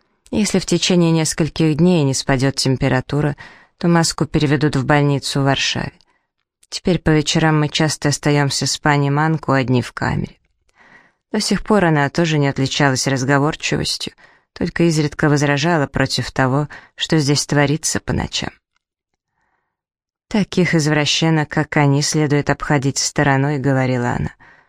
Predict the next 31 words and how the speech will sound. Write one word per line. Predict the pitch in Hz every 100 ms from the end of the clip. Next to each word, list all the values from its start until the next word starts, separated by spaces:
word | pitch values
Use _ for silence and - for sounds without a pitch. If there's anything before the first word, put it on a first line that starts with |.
| _ _ -
«Но | 180
откуда | 156 - 175 160
нормальному | 151 147 151 151 147 143
человеку | - 147 139 139 139
знать, | 135 147 147
что | - 143
у |
них | 139 135 -
на | 143 139
уме? | 127 - _ - _ _ _ -
Ещё | 190 - 165
со | 170 151
злости | 147 165 - 156
какого-нибудь | 151 - 156 151 147 - 135
яду | 139 143 156
подсыплют | 147 139 - 139 - 131
в | -
еду». | 131 123 - _ _ _ _ _ _ _ _ _ _ -
«Откуда | 170 - 175 160
они | 151 147
его | 139 139
возьмут?» | 139 131 143 - - _ _ _ _ _ _ _ _ -
«Ох, | 156 147 -
чего | - - 151 147
здесь | 156 147 147
только | - 151 - 156
не | 147
творится, | 147 147 139 143 - - - - _ -
говорить | 147 151 147 147 -
не | 139
хочется. | 123 - 160 - - -